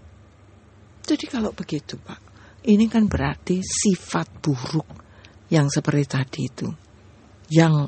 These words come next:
eh, terlalu jujur, yang tidak ada ba-, basa-basinya, itu kan sebetulnya juga untuk diucapkan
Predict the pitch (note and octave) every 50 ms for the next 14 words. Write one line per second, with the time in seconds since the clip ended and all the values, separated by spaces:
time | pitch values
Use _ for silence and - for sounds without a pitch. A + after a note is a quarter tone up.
0 | - - - D3+ C#3 C3 C3 C3+ C3+ C#3 C3 - - - - - - - - -
1 | _ - _ _ - - - - - E3 D#3 D3 C#3+ D#3+ E3+ E3 F3 E3 - -
2 | D#3 C#3 - - - C3+ C3 B2+ C3 - - - - - - - - - - -
3 | D#3+ E3 D#3 D#3 D#3 D3 D3 D3 D3+ - - - - - - - - - - F#3+
4 | D3 - E3 - D3+ - - D3+ C#3+ - - C#3 C3+ - - - - D#3+ C#3 -
5 | E3 D3 - D3+ C#3 C#3 - - D3 C3 C3 C#3+ C#3+ C3+ - - - - - -
6 | - D4 C#4 - - - F#4 F4 F4 C#4+ G#3+ G#3 G#3 - A#3 A3+ A#3 A3+ A#3 C4
7 | C#4 D4 C#4 - G3 F3+ - - E3+ E3+ - - - - - - A#3 A3+ G#3 G#3
8 | G#3 - - - - - - F#3 F3 E3+ D#3+ - - F#3+ D3+ C3+ - - - D#3
9 | D3